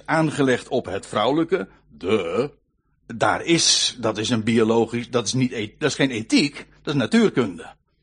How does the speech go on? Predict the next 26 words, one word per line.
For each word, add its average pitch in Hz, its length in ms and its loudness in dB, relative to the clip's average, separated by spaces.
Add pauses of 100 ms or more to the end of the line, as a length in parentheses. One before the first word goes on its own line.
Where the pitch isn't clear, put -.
(100)
Dat 139 200 0
is 131 400 -2 (180)
zoals 131 500 0
het 117 220 0
ontworpen 127 580 0
is 120 280 -6
en 135 140 -4
waarvoor 123 540 0
het 127 260 -2
ook 123 200 2
gemaakt 127 480 0
is. - 240 -12 (140)
Het - 120 -8
mannelijke 196 380 0
is 123 80 -4
voor 98 100 -8
het - 100 -12
vrouwelijke 139 420 2
en 107 80 -6
het 90 100 -12
vrouwelijke 87 360 -8
is - 80 -16
voor 87 100 -20
het - 80 -12
mannelijke. 104 340 -2 (200)
Ja. 135 180 -2